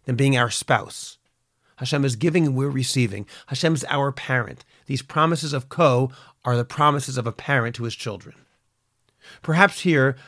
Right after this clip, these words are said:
Rabbi Elazar HaKalir is asking where our parent is, not our partner, but the one who is in charge, the one who promised us our parent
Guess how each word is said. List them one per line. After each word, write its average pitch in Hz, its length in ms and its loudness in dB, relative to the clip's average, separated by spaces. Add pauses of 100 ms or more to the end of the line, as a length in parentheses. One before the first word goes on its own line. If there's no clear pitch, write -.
Rabbi 139 180 2
Elazar 147 440 6
HaKalir 151 320 4
is 135 180 0
asking 143 460 2
where 160 260 2
our 151 240 2
parent 139 520 -2
is, 101 260 -10 (240)
not 170 240 4
our 156 180 4
partner, 131 580 -4 (160)
but 135 140 -4
the 156 80 -2
one 147 180 0
who 143 100 -2
is 127 100 -4
in 127 100 -2
charge, 113 460 0 (160)
the 147 60 -8
one 180 140 4
who 185 100 6
promised 196 520 2
us 113 220 -8 (180)
our 180 280 4
parent 180 580 0